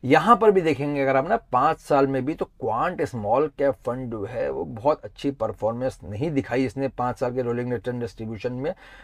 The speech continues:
ट्वेंटी थ्री पॉइंट थ्री वन परसेंट टाइम से इसने बारह परसेंट से ऊपर का रिटर्न बना के दिया है अपने इन्वेस्टर्स को, अगर किसी ने पाँच फंड को पाँच साल होल्ड किया है।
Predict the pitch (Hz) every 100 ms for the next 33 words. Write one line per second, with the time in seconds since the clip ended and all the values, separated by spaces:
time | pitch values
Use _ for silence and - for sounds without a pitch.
0 | - - - 151 151 196 151 170 196 -
1 | 190 185 143 139 165 190 117 147 156 156
2 | 139 120 131 120 156 143 147 143 113 113
3 | 135 131 123 127 120 127 110 120 123 123
4 | 127 120 113 113 113 117 107 113 110 123
5 | - 110 107 104 104 - 139 - 143 135
6 | 120 120 127 110 110 104 - 117 110 -
7 | 104 107 120 110 110 113 101 117 120